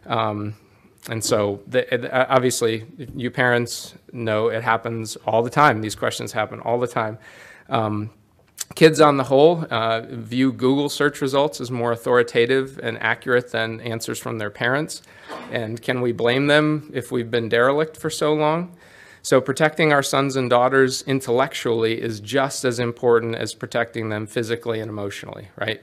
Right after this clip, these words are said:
Protecting them intellectually is just as important as owning a firearm to or <laughs> being trained to protect them physically. The fourth and final group is you. Um, it's not really a group, but,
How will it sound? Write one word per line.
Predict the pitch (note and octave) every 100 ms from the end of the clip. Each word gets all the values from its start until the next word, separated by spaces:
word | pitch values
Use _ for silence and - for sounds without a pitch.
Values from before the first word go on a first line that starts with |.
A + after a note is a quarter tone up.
| _ _ -
Protecting | A#2 C#3 - D3+ C3+
them | C3+
intellectually | C3 B2+ B2+ B2 A#2+ - B2+ A#2+ A#2+
is | A#2 G#2
just | A#2+ A2+ -
as | A2+
important | A2+ A2+ - A#2 A2+ A2+ G#2
as | A#2 A2+ G#2+
owning | B2+ B2 B2
a | A2+
firearm | B2 A2+ A2 A2 A2 A2 A2 _
to | - A#2+ A#2 A2+
or | A2 A#2+ A2+ A2 D3+
<laughs> | C3 C3
being | C#3+ -
trained | - - B2+ A#2 A#2 A2+ -
to | A#2
protect | - B2+ A#2 A2
them | A#2+ A2+
physically. | - G#2+ G2+ - - G2+ - - - - - - - - -
The | C3+ C#3+
fourth | - F#3+ F#3+
and | E3 D#3
final | D3 D3 D3
group | C3+ B2 B2+ - - _ - - _ _ _ -
is | A#2+ G#2+
you. | D3 G2+ G#2 - _ -
Um, | G#2+ G#2 G#2+ G#2+ G#2 - -
it's | - -
not | E3+ B2
really | G#2+ G#2+
a |
group, | - C#3+ - -
but, | G2